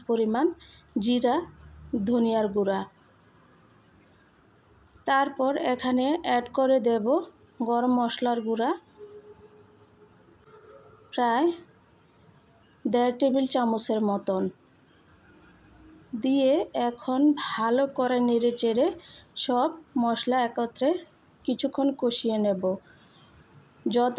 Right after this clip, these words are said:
বেশি কষানো যায় এই মশলাটাকে, মাংসের স্বাদটা কিন্তু তত বেশি বেড়ে যায়। আমি প্রায় পাঁচ মিনিট সময় নিয়ে এই মশলাটাকে কষিয়ে নিয়েছি।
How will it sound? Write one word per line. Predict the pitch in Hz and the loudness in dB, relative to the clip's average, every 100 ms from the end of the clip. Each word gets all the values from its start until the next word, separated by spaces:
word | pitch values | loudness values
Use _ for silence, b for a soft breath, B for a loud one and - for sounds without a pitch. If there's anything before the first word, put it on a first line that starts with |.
| 302 | 2
বেশি | 277 269 311 | 2 2 0
কষানো | 302 254 240 277 277 | 0 0 0 2 2
যায় | 240 226 254 | 2 2 2
এই | 240 | 2
মশলাটাকে, | 240 226 - 233 226 240 226 294 339 - - 240 | 2 -2 -2 -2 -2 -2 0 -2 -2 -14 -8 -4
মাংসের | 220 220 233 269 | -2 -2 0 0
স্বাদটা | - 233 220 - | 0 -4 -4 -4
কিন্তু | 240 233 226 285 294 | -2 -2 0 0 0
তত | 240 226 254 | -2 -2 0
বেশি | 226 226 320 415 | 0 0 0 0
বেড়ে | 226 220 202 | 0 0 0
যায়। | 196 196 196 - b b - - _ _ - - - - - - | 0 0 -2 -6 b b -20 -20 _ _ -20 -20 -20 -20 -20 -4
আমি | 285 277 302 | 2 6 6
প্রায় | 302 269 240 320 - - | 4 2 4 2 -2 -4
পাঁচ | 262 247 269 | 0 0 2
মিনিট | 285 285 247 320 330 - | 4 6 6 4 2 -8
সময় | - 247 240 254 | -2 2 2 4
নিয়ে | 262 247 233 339 330 B B B - | 4 4 4 0 -4 B B B 2
এই | 262 | 4
মশলাটাকে | 269 240 240 240 247 247 240 269 403 - - | 4 2 0 -4 -2 -2 0 0 0 -6 0
কষিয়ে | 254 240 - 240 | 0 0 0 2
নিয়েছি। | 233 220 208 - - | 2 2 0 -2 -4